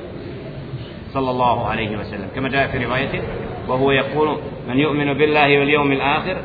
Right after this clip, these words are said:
إن مقام الذي أسري به إلى ربه فهو مقرب معظم مكرم كمقام الذي ألقي فيه بطن الحوت وهو مليم، فأين المعظم، معظم مقرب من الممتهن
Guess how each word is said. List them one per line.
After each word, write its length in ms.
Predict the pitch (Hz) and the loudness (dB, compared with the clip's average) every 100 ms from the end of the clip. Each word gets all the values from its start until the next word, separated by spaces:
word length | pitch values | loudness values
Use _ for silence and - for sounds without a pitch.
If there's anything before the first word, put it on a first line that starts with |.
| - - - - | -8 -10 -8 -2
إن 300 | 151 151 139 | 0 2 2
مقام 380 | 131 131 151 143 | 0 0 0 2
الذي 380 | 139 135 135 139 | 0 2 2 0
أسري 300 | 139 135 131 | -2 0 2
به 260 | 151 143 | 2 2
إلى 100 | 135 135 | 2 2
ربه 360 | 143 123 156 143 | 0 0 -2 0
فهو 240 | 139 131 135 | 0 0 0
مقرب 480 | 131 143 139 131 | 0 0 0 0
معظم 600 | 123 127 139 131 131 123 | -2 0 -2 -2 -2 -2
مكرم 400 | 120 147 147 135 127 123 - - - - - | -2 -4 -2 -2 -4 -6 -8 -8 -8 -8 -4
كمقام 440 | 135 135 131 143 139 | 0 2 4 2 4
الذي 260 | 135 131 135 | 2 2 2
ألقي 400 | 139 139 139 127 | 2 2 2 2
فيه 280 | 143 135 123 - | 2 2 0 -4
بطن 200 | 120 - | -4 -4
الحوت 340 | 120 113 156 135 | -4 -2 -2 0
وهو 280 | 135 131 | 0 0
مليم، 440 | 127 123 151 151 131 | 0 0 -2 -2 -2
فأين 300 | 127 160 151 | -2 -2 0
المعظم، 540 | 143 139 143 - - - - - - - - | 0 0 0 -2 -6 -6 -10 -10 -10 -10 -4
معظم 380 | 139 139 139 131 | 0 2 2 2
مقرب 400 | 131 120 135 139 - - - - - | 2 2 2 0 -4 -10 -10 -10 -4
من 200 | 123 147 | 0 2
الممتهن 720 | 147 139 127 120 131 139 120 | 2 0 -2 -2 0 0 0